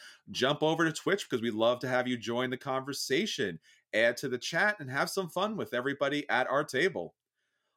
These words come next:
All right, Anthony, so that's what's going on with us. Obviously, we want everyone to join our social media so they can answer the question of the week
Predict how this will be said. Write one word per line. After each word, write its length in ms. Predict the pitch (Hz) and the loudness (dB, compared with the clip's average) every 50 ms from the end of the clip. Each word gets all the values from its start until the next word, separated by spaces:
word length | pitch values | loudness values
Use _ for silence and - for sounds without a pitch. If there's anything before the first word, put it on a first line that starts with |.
| _ - | _ 0
All 220 | 101 113 123 123 | 2 4 4 6
right, 180 | 127 127 123 120 | 6 4 4 4
Anthony, 400 | 117 117 117 - 123 120 120 113 | 2 0 0 -2 -4 -6 -4 -4
so 200 | - - 120 113 | -4 -4 -2 0
that's 220 | 127 170 202 - | 2 0 0 0
what's 120 | - - - | -4 -6 -2
going 240 | - 214 214 208 | -2 0 0 2
on 140 | 208 214 226 | 0 0 0
with 160 | 247 - - | -2 -2 0
us. 400 | - 95 101 151 - - - - - _ _ _ _ _ _ | 2 2 2 0 -2 -6 -10 -12 -14 _ _ _ _ _ _
Obviously, 440 | 107 113 117 120 135 131 - 143 131 | 2 2 4 4 0 -2 0 0 0
we 60 | 127 | 2
want 160 | 123 120 117 | 0 0 0
everyone 240 | 123 147 160 165 165 | 0 0 0 0 0
to 60 | 165 | -2
join 200 | 147 156 160 156 | -2 -2 -2 0
our 80 | 160 160 | 0 -2
social 360 | 156 - 170 151 - 175 165 | 0 -2 -2 -2 0 -2 -2
media 280 | 160 196 202 170 131 123 | 0 0 2 2 2 2
so 120 | - 135 | 0 0
they 140 | 123 131 127 | 0 0 0
can 140 | - 135 127 | 0 -4 -4
answer 400 | 127 127 135 131 - 139 127 113 | -4 -4 -4 -2 0 -2 -2 -2
the 200 | 104 104 110 113 | -4 -8 -10 -10
question 420 | - - - 170 170 - - 175 | -10 -2 -2 0 0 0 0 -2
of 40 | 143 | -2
the 80 | 123 117 | -2 -2
week 320 | 160 - 147 147 143 | 0 0 0 0 -2